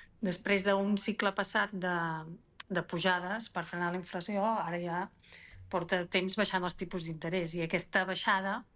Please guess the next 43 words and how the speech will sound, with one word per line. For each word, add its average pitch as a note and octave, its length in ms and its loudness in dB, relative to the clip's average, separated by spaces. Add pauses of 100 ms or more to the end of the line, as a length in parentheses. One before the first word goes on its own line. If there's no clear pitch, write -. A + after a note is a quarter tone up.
(460)
de F#3+ 140 2
tipus G#3+ 440 2
afecta G3 580 0 (460)
directament G3+ 500 4
el G3+ 100 2
cost G3 180 2
de G3+ 120 4
les G3 120 2
hipoteques, G3 800 -2
o G#3 60 -10
sigui, E3 260 -6
el, D#3 180 -6 (140)
el D#3+ 80 -8
preu F3+ 300 2
de F3+ 60 2
la F3 120 0
quota F#3 260 0
que F#3+ 120 0
pagues, G3+ 640 -2 (340)
perquè E3+ 260 0
l'Euríbor E3+ 640 2
és E3 200 0
l'índex F3 380 0
de F3 120 2
referència, E3+ 840 0 (500)
eh, D#3+ 240 2
de, E3 120 0 (220)
de F3 160 -6
quasi D#3+ 200 -2
totes E3+ 240 0
les F3 100 0
hipoteques F3+ 400 -2
espanyoles, F3+ 680 -2 (920)
i, A3 460 4
però A#3 140 4
també A#3 240 4
té B3+ 80 2
efectes A#3 340 0
indirectes, F#3 640 0
no?, F3 200 -6
sobre F3 320 0
aquest F3 220 -4
mercat E3+ 440 0